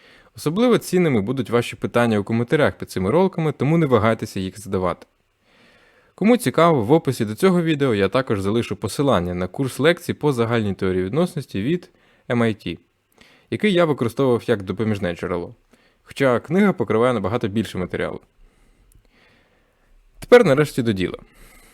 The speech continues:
Загальна теорія відносності — це фізична теорія, яка описує гравітацію як викривлення простору часу, що й робить її особливою у порівнянні з трьома іншими фундаментальними взаємодіями:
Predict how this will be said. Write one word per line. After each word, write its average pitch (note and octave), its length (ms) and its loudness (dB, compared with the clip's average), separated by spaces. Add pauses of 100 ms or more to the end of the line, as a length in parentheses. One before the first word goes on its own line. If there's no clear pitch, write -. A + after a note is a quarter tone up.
(160)
Загальна F3+ 460 4
теорія C3 340 2
відносності — G2 640 -4
це F#3 160 2
фізична A#2+ 460 -2
теорія, G#3 420 0
яка G#2+ 260 0
описує A2+ 440 -2
гравітацію G2 720 0
як F2+ 180 -6
викривлення C#3+ 540 2
простору A2+ 460 -2
часу, - 420 -10 (440)
що - 200 2
й E3 80 8
робить B2+ 420 4
її A2 180 0
особливою D#3 720 2
у C3 100 0
порівнянні A2 440 0
з - 60 -12
трьома G2+ 400 0
іншими B2+ 400 -2
фундаментальними F#2+ 840 0
взаємодіями: F#2 640 -4